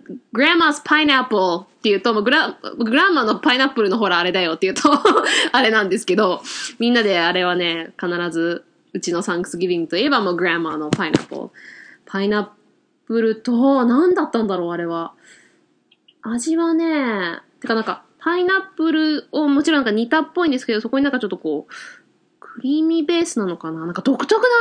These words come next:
味で、何でできてたんだろう？コーンブレッドとか入ってたのかな？わかんないけど、すごい美味しくて。それが、まあ、おばあちゃんの話だからみんなどこまで本当なんかなって言ってるけど、まあ、ある程度本当らしいんですけど、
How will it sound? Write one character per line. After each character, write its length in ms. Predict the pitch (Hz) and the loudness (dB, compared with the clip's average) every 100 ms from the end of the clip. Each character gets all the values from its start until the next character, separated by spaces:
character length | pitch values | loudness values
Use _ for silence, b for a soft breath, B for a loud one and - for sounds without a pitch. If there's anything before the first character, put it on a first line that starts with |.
| 453 | 2
味 140 | 415 | 2
で、 340 | 392 349 214 - b b b b b _ | 2 2 0 -4 b b b b b _
何 320 | - 302 571 571 | -2 -2 0 0
で 100 | 392 | 2
で 120 | 320 | 0
き 60 | |
て 100 | - | -2
た 120 | 214 202 | -4 -2
ん 60 | |
だ 60 | 175 | -2
ろ 240 | 156 147 | -4 -8
う？ 20 | _ _ _ b b b _ - | _ _ _ b b b _ -4
コ 140 | 349 | -2
ー 20 | |
ン 100 | 480 | 0
ブ 60 | 523 | 0
レ 80 | 554 | 0
ッ 40 | |
ド 80 | 403 | 0
と 60 | 247 | -2
か 100 | 208 | -2
入 120 | 240 | -2
っ 20 | |
て 80 | 196 | -2
た 100 | 175 | -6
の 80 | 147 | -6
か 80 | 160 | -6
な？ 240 | 160 147 | -6 -8
わ 60 | 165 | -4
か 140 | 262 | -2
ん 40 | |
な 80 | 220 | -2
い 60 | 165 | -4
け 80 | 151 | -6
ど、 160 | 147 | -8
す 200 | - 262 | -4 -2
ご 180 | 277 349 | 0 2
い 20 | |
美 60 | 226 | 2
味 100 | - | 0
し 40 | |
く 120 | - 160 | -6 -6
て。 260 | 170 147 - _ _ _ _ _ _ - | -6 -8 -12 _ _ _ _ _ _ -4
そ 120 | 262 | 0
れ 100 | 262 | 2
が、 160 | 311 403 | 2 2
ま 100 | 233 | 0
あ、 40 | |
お 60 | 190 | 2
ば 100 | 294 453 | 2 4
あ 40 | |
ち 60 | 233 | 2
ゃ 60 | |
ん 60 | 196 | 0
の 80 | 190 | 0
話 320 | 190 240 226 | 0 0 0
だ 100 | 185 | 0
か 100 | 208 | 0
ら 100 | 185 | 0
み 100 | 185 | 0
ん 40 | |
な 80 | 190 | 0
ど 220 | 190 185 | -2 -4
こ 100 | 180 | 0
ま 140 | 277 392 | 2 2
で 80 | |
本 200 | 427 466 | 2 0
当 80 | 466 | 0
な 100 | 466 | 0
ん 60 | 427 | 0
か 100 | 240 | -2
な 120 | 226 | -4
っ 20 | |
て 160 | - 202 | -2 -2
言 0 | |
っ 20 | |
て 40 | 233 | -2
る 40 | |
け 40 | 508 | 0
ど、 20 | |
ま 120 | 370 | 0
あ、 20 | |
あ 40 | 349 | 0
る 100 | 480 | 0
程 120 | 523 | 0
度 60 | 277 | 0
本 200 | 233 202 | 0 -2
当 80 | 214 | -2
ら 100 | 233 | -2
し 100 | 269 | -2
い 40 | |
ん 20 | |
で 80 | 160 | -4
す 60 | - | -4
け 80 | |
ど、 200 | 180 220 | -2 -2